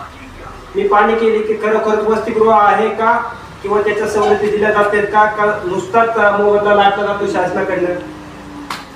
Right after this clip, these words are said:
खरोखर मी पाहणी, पाहणी केली, पण असं कुठलंही माझ्या निदर्शनात कृत्य आलेलं नाही किंवा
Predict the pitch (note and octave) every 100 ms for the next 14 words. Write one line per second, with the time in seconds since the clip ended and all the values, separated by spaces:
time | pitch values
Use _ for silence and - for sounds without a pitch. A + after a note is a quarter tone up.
0 | - - - - G#3+ A#3 A3+ A3+ G#3+ G3+
1 | G3+ G3 G3+ G3 F#3+ E3 C#3+ - - -
2 | - - - - - - - - - -
3 | G#4+ A4 - C4 B3+ B3 - - A3+ G#3+
4 | G#3+ A#3+ A#3 A3+ A#3 A3+ A3+ A3+ A3 A3+
5 | G#3+ G3+ G#3+ G#3+ G#3+ G#3+ G#3 G3 G3+ G#3
6 | A3